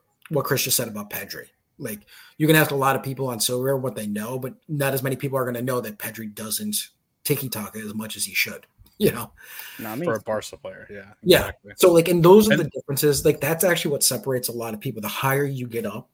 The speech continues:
Speaker 1: the more you're going to start learning this stuff, Hunter. And I think for you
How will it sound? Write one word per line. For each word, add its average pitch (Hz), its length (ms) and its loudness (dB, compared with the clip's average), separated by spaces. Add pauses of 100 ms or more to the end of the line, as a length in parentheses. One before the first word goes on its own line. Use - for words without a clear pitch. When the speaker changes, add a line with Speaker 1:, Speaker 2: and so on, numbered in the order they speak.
(160)
Speaker 1:
the 123 60 -2
more 113 360 -4
you're 123 120 -4
going 110 280 -6
to - 140 -4
start 101 320 -4 (120)
learning 135 540 -2
this 160 160 2
stuff, 165 260 -2
Hunter. 170 380 -6 (480)
And 143 100 2
I 135 60 4
think 160 200 4
for - 220 -4
you 127 600 -2